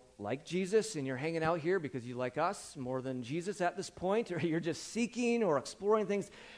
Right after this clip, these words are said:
we say, "Hey, come on and l-, take part in what's going on." We love having visitors here. We love people here who don't know Jesus because we wanna help you get to know him. But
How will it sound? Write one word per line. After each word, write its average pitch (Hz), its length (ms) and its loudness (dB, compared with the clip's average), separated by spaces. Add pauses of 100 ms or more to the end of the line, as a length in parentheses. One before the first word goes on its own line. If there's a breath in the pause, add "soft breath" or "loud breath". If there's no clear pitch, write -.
we 180 100 0
say, 202 140 2
"Hey, 180 220 4
come 226 260 -6
on 220 180 2
and 156 200 0
l-, 151 60 -6 (480)
take - 360 -2
part 190 300 4
in 139 160 0
what's 170 280 2
going 175 280 0
on." 170 140 0
We 151 80 -2
love 196 420 4
having 165 280 0
visitors 139 460 -4
here. 127 160 -2 (280 loud breath)
We 170 120 8
love 233 380 8
people 196 220 -2
here 156 240 2
who 151 100 0
don't 156 240 2
know 147 100 -2
Jesus 139 400 -6
because 147 320 -8
we 143 160 -2
wanna 165 300 0 (280 loud breath)
help 151 320 2
you 180 80 -6
get 143 320 -2
to 185 120 2
know 202 440 12
him. 127 280 2
But 160 220 2